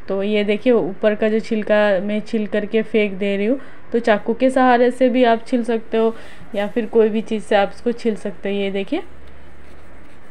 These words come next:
ये बहुत ही आसान से निकल जाता है ऊपर का छिलका।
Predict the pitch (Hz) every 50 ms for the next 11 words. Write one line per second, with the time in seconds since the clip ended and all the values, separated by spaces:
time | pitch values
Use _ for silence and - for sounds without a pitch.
0 | - - - - - - - 247 277 254 240 240 233 233 240 226 226 269 269 254
1 | 220 214 214 220 208 208 208 208 208 - 240 226 220 208 202 - 214 214 208 202
2 | 196 196 - 202 208 208 208 208 202 196 - 208 202 196 214 208 202 - 226 202
3 | 190 175 226 311